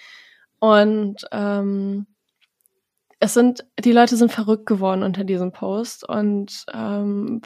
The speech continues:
weil alle so geil <laughs> auf diese Pflanze waren.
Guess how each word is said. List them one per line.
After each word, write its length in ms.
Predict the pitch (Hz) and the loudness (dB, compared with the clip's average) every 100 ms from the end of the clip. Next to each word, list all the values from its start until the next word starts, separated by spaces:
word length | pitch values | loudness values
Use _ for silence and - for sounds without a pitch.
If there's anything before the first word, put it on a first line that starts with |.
| - | -10
weil 120 | - | -6
alle 200 | - 226 | -2 0
so 160 | 233 233 - - | 0 -4 -6 2
geil 240 | 220 226 | 4 4
<laughs> 40 | 196 | 0
auf 120 | - | 0
diese 260 | 247 202 202 | 2 2 2
Pflanze 400 | 220 196 196 180 | 0 2 0 0
waren. 340 | 190 208 | 0 0